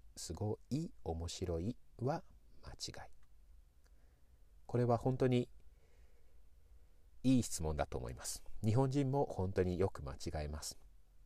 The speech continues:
なので、もし日本人の友達が、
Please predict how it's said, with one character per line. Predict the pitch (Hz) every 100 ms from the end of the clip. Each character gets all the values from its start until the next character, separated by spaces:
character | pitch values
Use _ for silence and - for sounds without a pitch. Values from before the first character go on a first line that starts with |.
| -
な | 143
の | 139
で、 | 127 156 - - - - - - - - - - - - - - - -
も | 143
し | - - - - - - - - -
日 | 101
本 | 95 110
人 | 107 101
の | 82
友 | 80 76
達 | 73 - 73
が、 | 69